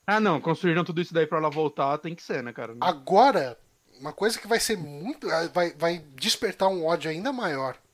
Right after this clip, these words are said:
Speaker 2: no Daniel San aí, é se ele começar a botar galho na mulher dele por causa dessa mina.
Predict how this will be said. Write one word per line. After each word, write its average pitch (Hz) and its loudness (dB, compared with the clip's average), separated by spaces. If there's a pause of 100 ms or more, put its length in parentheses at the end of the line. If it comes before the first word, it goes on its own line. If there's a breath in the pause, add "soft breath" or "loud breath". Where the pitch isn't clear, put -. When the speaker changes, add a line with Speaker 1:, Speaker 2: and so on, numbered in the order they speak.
(260)
Speaker 2:
no 139 -10
Daniel 131 -8
San 127 -8
aí, 120 -14 (440 soft breath)
é 160 -4
se 190 0
ele 208 4
começar 214 2
a 202 4
botar 165 -2
galho 160 0
na 156 -6
mulher 151 -4
dele 165 -4 (280)
por 196 -8
causa 185 0
dessa 214 -4
mina. 156 -10